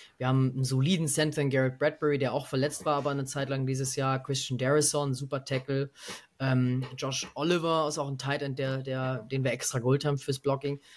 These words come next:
Aber trotzdem haben wir immer mal wieder Lücken. Und das ist Ed Ingram zum Beispiel auf Right Guard und auch Left Guard Dalton Reisner, der, der macht sich gut, aber der ist eben auch nur reingekommen, ähm, aufgrund von Verletzungen. Ähm,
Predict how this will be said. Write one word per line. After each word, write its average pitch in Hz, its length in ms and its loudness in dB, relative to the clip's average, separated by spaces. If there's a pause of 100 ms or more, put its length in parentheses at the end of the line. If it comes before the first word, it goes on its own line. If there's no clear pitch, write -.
(260)
Aber 131 180 -4
trotzdem 151 320 -2
haben 143 80 2
wir 139 80 4
immer 143 140 0
mal 139 100 0
wieder 135 160 2
Lücken. 131 320 0
Und 113 80 -6
das 120 120 -6
ist 123 80 -8
Ed 127 180 -8
Ingram 147 360 0
zum 139 140 -6
Beispiel 143 320 -2
auf 123 140 -4
Right 135 240 -2
Guard 139 220 -2
und 127 60 -4
auch 120 160 -10
Left 143 300 -2
Guard 135 260 -2
Dalton 135 300 -2
Reisner, 147 320 0
der, 139 220 0
der 123 120 -4
macht 143 200 -4
sich - 160 -8
gut, 170 200 -4
aber 131 320 0 (320)
der 135 120 -2
ist 135 100 -2
eben 135 160 -2
auch 143 240 0
nur 127 140 0
reingekommen, 131 560 0 (280)
ähm, 123 280 -2
aufgrund 131 320 -2
von 123 180 -2
Verletzungen. 127 640 -2 (420)
Ähm, 123 540 -4